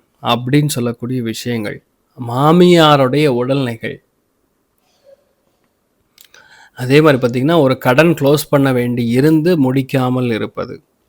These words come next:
இது எல்லாத்தையும் வந்து சரி செய்யக்கூடிய ஒரு நேரத்தில் தான் நீங்கள் இருக்கிறீர்கள். அதனா என்ன அர்த்தம்னா,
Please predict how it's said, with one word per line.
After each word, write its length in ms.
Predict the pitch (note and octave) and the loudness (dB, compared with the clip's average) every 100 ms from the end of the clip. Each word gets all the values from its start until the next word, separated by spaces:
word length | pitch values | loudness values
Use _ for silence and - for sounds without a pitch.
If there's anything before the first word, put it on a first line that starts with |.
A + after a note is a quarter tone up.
| _ _ _ _ _ _ _ | _ _ _ _ _ _ _
இது 240 | A#2+ A#2 A#2 | -8 -4 -2
எல்லாத்தையும் 600 | A#2 B2 C3+ C3 C#3+ C#3+ | 0 2 2 0 0 -2
வந்து 180 | B2 E3 | 0 0
சரி 260 | D3 C#3 F3 | 2 2 2
செய்யக்கூடிய 540 | E3 C#3+ B2+ B2+ B2+ A#2+ | 4 2 2 0 0 0
ஒரு 120 | A2 | 0
நேரத்தில் 500 | A2 A#2+ A2+ A2+ G#2 | 0 -2 -4 -6 -4
தான் 260 | A#2 C#3 D#3 - | -2 -2 -4 -8
நீங்கள் 420 | - A#2+ A#2 A#2 B2+ | -14 -10 -6 -6 -6
இருக்கிறீர்கள். 760 | - A#2 - G#2+ F#2+ A2 G#2+ G#2 - | -6 -10 -10 -10 -12 -10 -12 -14 -14
அதனா 320 | G#2+ B2+ C#3+ | -12 -6 -4
என்ன 180 | B2 C3 | -4 -6
அர்த்தம்னா, 320 | - - | -6 -8